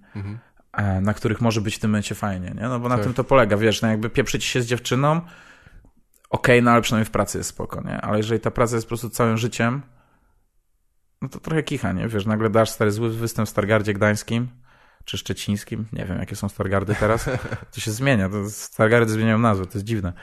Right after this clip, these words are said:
Speaker 1: <laughs> Naprawdę?
Speaker 2: No, jakiś był szczeciński, potem
Speaker 1: Coś
Speaker 2: usunęli, potem
Speaker 1: Aha.
Speaker 2: dodali. Jacyś
Speaker 1: Jakieś
Speaker 2: jebnięci są,
Speaker 1: administracyjne
Speaker 2: stary.
Speaker 1: zmiany
Speaker 2: To
Speaker 1: jakieś?
Speaker 2: bardziej pojebany jest tylko ten, e,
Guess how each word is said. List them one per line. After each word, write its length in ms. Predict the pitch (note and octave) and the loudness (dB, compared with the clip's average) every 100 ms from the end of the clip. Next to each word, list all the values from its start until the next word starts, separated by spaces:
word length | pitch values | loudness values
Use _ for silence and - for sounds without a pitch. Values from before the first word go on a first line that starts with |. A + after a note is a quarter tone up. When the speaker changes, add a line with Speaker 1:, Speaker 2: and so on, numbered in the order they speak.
| A#2+ - | -10 -6
Speaker 1:
<laughs> 280 | - C3+ - | -2 -2 2
Naprawdę? 400 | B2 B2 D#3 C4+ - - | 2 2 2 0 -2 -2
Speaker 2:
No, 360 | F3+ E5 C#3 | 2 6 8
jakiś 260 | B2+ B2 C3+ | 6 4 0
był 240 | D#3+ C3+ | 4 4
szczeciński, 840 | C3 - - B2 - F3 F#3+ - D3+ | 0 -8 -4 -4 0 0 0 -2 -2
potem 220 | C3 B2 | 2 2
Speaker 1:
Coś 80 | A#2 | 2
Speaker 2:
usunęli, 540 | A#2+ C#3+ E3 E3 D#3 | 4 4 4 2 0
potem 220 | - B2 A#2+ | -2 0 2
Speaker 1:
Aha. 80 | |
Speaker 2:
dodali. 440 | A2+ C3 D3 D3 C#3 - - | 4 4 4 2 -4 -10 -4
Jacyś 260 | D3 - C#3+ | -4 -2 0
Speaker 1:
Jakieś 140 | C#3 | 2
Speaker 2:
jebnięci 200 | B2+ A2+ | 2 2
są, 40 | A2+ A2+ G#2 | 2 2 4
Speaker 1:
administracyjne 340 | A2+ G2+ A2+ | 4 4 4
Speaker 2:
stary. 120 | A2+ | 4
Speaker 1:
zmiany 260 | G#2+ A#2+ A2+ | 4 2 2
Speaker 2:
To 60 | |
Speaker 1:
jakieś? 180 | G#2+ A#2+ | 2 6
Speaker 2:
bardziej 240 | D#3+ F3 E3+ | 6 6 6
pojebany 340 | F3 E3 E3+ | 6 6 4
jest 100 | D#3 | 2
tylko 180 | D#3 E3 | 4 4
ten, 280 | D3 | 6
e, 40 | A2 | 4